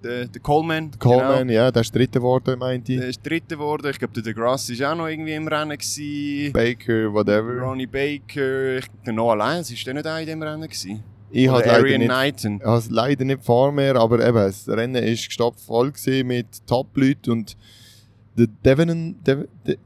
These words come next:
Speaker 2: Devon Bromell? Wie ist er?
Speaker 1: Trayvon.
Speaker 2: Trayvon, ja, stimmt. Jetzt hab ich grad. Trayvon Bromell hat sich durchgesetzt. Vor dem
Speaker 1: Neun zweiundneunzig,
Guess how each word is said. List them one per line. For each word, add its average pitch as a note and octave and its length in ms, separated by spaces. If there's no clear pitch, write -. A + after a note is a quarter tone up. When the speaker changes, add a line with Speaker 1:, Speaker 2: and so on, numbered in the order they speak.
Speaker 2:
Devon C#3+ 400
Bromell? C3 460
Wie A2 140
ist A#2 120
er? - 60
Speaker 1:
Trayvon. A2 460
Speaker 2:
Trayvon, D3 420
ja, A2+ 220
stimmt. A#2 440
Jetzt - 200
hab G2+ 80
ich F#2+ 100
grad. G#2 320
Trayvon F#3+ 360
Bromell E3 560
hat C#3 200
sich - 100
durchgesetzt. E3 880
Vor C3 280
dem F3 120
Speaker 1:
Neun G3 120
zweiundneunzig, E3 920